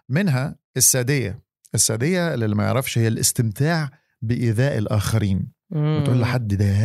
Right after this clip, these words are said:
Speaker 1: "يا أخي ده أنت سادي."
Speaker 2: مم.
Speaker 1: في ناس فعلًا بيجيلها متعة شخصية من إنه يتفرج على حد تاني، حتى
Speaker 2: يا
Speaker 1: لو مش
Speaker 2: الله.
Speaker 1: إنسان، حتى لو حيوان، حتى لو
Speaker 2: إيش.
Speaker 1: حشرة بتتعذب، بتموت، يعني نوع من أنواع الخلل النفسي.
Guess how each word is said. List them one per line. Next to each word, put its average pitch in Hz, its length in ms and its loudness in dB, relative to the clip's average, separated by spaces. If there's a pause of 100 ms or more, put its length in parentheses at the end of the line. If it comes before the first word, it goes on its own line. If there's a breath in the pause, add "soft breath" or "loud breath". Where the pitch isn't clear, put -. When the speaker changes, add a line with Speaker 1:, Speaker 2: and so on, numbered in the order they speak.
(100)
Speaker 1:
"يا 120 180 2
أخي 127 160 -2
ده 104 100 0
أنت 95 220 -2
سادي." 127 500 0 (160)
Speaker 2:
مم. 170 200 -2
Speaker 1:
في 131 220 -2
ناس 135 240 0
فعلًا 131 380 0 (160)
بيجيلها 120 420 0
متعة 95 480 -2
شخصية 131 640 0 (120)
من 139 440 0 (160)
إنه 117 140 2
يتفرج 135 320 0
على 107 140 0
حد 120 280 0
تاني، 131 360 2
حتى 165 260 -4
Speaker 2:
يا 156 60 0
Speaker 1:
لو 139 80 0
مش 170 140 -2
Speaker 2:
الله. 151 60 0
Speaker 1:
إنسان، 165 400 0
حتى 139 220 -4
لو 101 120 0
حيوان، 110 460 0
حتى 113 220 -4
لو 104 120 0
Speaker 2:
إيش. 233 80 2
Speaker 1:
حشرة 107 320 0 (200 loud breath)
بتتعذب، 107 720 0
بتموت، 113 680 0
يعني 123 200 0
نوع 185 160 0
من 147 80 -2
أنواع 127 200 0
الخلل 113 460 -2
النفسي. 117 500 0